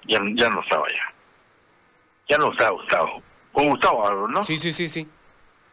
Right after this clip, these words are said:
Speaker 1: Eh, ya, no, ya no, ya no, hermano. Porque no tenés más ganas. Cuando no, no tenés más ganas, tenés que irte nomás,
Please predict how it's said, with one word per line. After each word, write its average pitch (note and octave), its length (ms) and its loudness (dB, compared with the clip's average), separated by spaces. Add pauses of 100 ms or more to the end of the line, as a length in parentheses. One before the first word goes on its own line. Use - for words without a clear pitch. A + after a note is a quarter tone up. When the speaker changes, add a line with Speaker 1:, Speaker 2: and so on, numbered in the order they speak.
(540)
Speaker 1:
Eh, A2+ 480 2
ya, F#3 120 4
no, D#3+ 280 -4
ya F#3 120 4
no, C#3+ 240 2
ya C3 160 2
no, G2+ 200 0
hermano. D#2+ 240 -8 (260)
Porque E3 320 0
no E3+ 180 0
tenés F#3+ 380 2
más D3+ 200 -2
ganas. C3 320 0
Cuando D#3 340 0
no, E3 340 -2
no D#3+ 200 -2
tenés F3+ 340 0
más E3 240 0
ganas, B2 420 -2 (420)
tenés F#3 320 2
que C3 80 0
irte D3 440 -2
nomás, - 260 -2